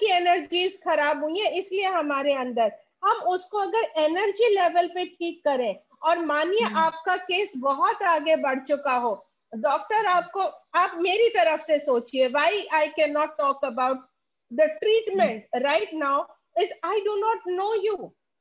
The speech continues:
Speaker 1: maybe doctors have recommended operation, और मैं आपको उपाय बताऊं। You understand the gravity of the situation? I will
Speaker 2: नहीं,
Speaker 1: be
Speaker 2: मैं
Speaker 1: stuck
Speaker 2: आपकी
Speaker 1: in a
Speaker 2: बात
Speaker 1: medico legal case।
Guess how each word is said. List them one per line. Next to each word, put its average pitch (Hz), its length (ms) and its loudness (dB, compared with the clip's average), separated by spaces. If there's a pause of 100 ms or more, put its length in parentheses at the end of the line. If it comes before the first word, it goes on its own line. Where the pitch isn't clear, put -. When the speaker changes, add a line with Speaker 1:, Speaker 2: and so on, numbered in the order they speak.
(160)
Speaker 1:
maybe 359 400 0
doctors 392 520 -2
have 339 300 -2
recommended 359 720 0
operation, 339 580 -2 (260)
और 349 180 2
मैं 370 220 -2
आपको 339 600 0
उपाय 339 520 0
बताऊं। 302 500 0 (1900)
You 440 80 2
understand 453 800 0
the 381 160 0
gravity 415 580 2
of 427 60 -4
the 427 280 -4
situation? 370 680 -6 (1300)
I 311 120 2
will 392 160 0
Speaker 2:
नहीं, 311 120 0
Speaker 1:
be - 0 -
Speaker 2:
मैं 453 100 4
Speaker 1:
stuck 330 200 -4
Speaker 2:
आपकी 415 260 -2
Speaker 1:
in 392 60 2
a 381 120 0
Speaker 2:
बात 349 40 0
Speaker 1:
medico 381 560 2
legal 320 340 2 (120)
case। 240 400 -2